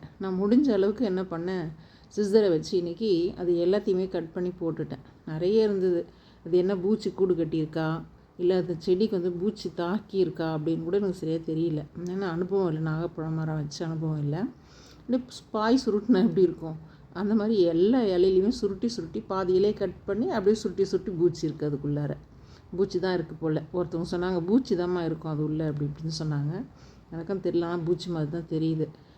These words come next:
இலையோட பேக் சைடுல கூட கொஞ்சம் க-, புள்ளி புள்ளியா, புள்ளி புள்ளியா இருக்கு. இலை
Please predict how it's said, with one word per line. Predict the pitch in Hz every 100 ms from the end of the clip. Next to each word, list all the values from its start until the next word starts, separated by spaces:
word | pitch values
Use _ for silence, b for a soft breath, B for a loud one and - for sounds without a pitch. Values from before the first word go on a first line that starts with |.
| B
இலையோட | 190 208 208 185
பேக் | 160 175 185
சைடுல | 190 170
கூட | 175 180
கொஞ்சம் | 220 190
க-, | - 165 156
புள்ளி | 165
புள்ளியா, | 160 165 165
புள்ளி | 165 160 151
புள்ளியா | 170 160 156
இருக்கு. | 147 139 - - - -
இலை | 180 175 202